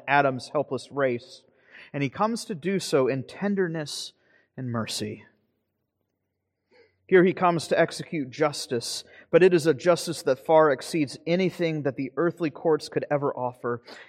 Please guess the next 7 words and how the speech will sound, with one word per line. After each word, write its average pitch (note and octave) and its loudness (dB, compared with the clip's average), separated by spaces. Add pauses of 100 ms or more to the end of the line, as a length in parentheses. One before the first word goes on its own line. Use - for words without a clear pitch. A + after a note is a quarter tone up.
even D#3 0
on C#3 -4
their B2+ -2
best A#2+ -4
days. A2+ -10 (3750)
What D#3 4
court - 0